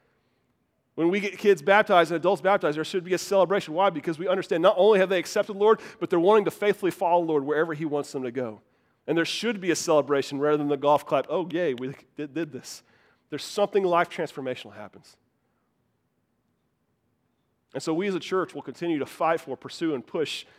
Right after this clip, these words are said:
this awkward thing called baptism where we put people in front of us and do this. Why? Because God wants us to do it. And if God wants us to do it, we'll faithfully do it. And, and so here, here's my challenge for you guys as we wrap up. I'm just gonna ask you this, where you're at. Just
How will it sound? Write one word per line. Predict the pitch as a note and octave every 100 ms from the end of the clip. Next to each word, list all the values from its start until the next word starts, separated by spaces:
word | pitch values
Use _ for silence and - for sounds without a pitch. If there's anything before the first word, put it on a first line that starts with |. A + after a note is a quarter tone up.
| _ -
this | C#3 -
awkward | C3+ - F3 D#3+
thing | E3 D#3+
called | D3+ D3
baptism | C3 C#3 C#3 B2+ A#2+ A#2
where | A#2+
we | B2+
put | C#3+
people | C3+ C#3 C3+
in |
front | - B2+
of | B2
us |
and | B2+
do | C#3+
this. | G#2 -
Why? | B2+
Because | C3+ C#3 B2 - _ _ _ -
God | C3+ C#3+
wants | C#3+ -
us | C3+
to | B2
do | C#3+
it. | - _ _ _ _ _ _ _ _ _ _ _ _ _
And | G#2
if | G#2
God | C#3+ D#3+
wants | E3+ C3
us |
to | B2
do | D3
it, | B2+
we'll | A#2+
faithfully | C3 A#2+ A#2
do | F#2+
it. | G2 _ _ _ _ _ _ _ _ _ _ _ _ _ _ _ -
And, | F3
and | E3+
so | F3+
here, | F3 C4+
here's | G3 G3
my | F3+
challenge | D#3 F#3 F3 D#3+ -
for |
you | C#3+ D#3
guys | D3 C3+
as | B2+
we | C3+
wrap | C3+ C#3+ C3+
up. | C3+ B2
I'm |
just | F#3
gonna | D#3+
ask | D3+ C3
you |
this, | C3 B2
where | D3+
you're | C#3
at. | A#2+ A2
Just | D3